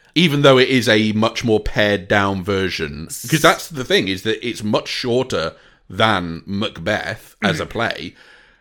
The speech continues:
Speaker 1: And they've clearly extracted what they feel. And to be fair,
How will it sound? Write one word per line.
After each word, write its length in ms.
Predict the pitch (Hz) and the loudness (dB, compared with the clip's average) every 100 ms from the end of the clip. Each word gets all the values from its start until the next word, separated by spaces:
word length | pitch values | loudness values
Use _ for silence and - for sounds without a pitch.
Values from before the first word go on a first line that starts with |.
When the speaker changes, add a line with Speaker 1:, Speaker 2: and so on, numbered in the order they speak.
| _ - | _ -2
Speaker 1:
And 160 | 113 | 0
they've 160 | 113 113 | 0 -2
clearly 600 | 139 147 135 120 113 - | 2 4 4 2 -4 -6
extracted 800 | 110 - - 135 - - 107 101 | -8 -8 -4 -4 -4 -6 -4 -2
what 180 | 107 107 | -4 -2
they 140 | 104 | -4
feel. 220 | - 120 - | -2 -4 -2
And 220 | 185 147 | -2 -4
to 80 | 156 | -6
be 60 | |
fair, 400 | 143 247 - 113 | 0 2 2 -2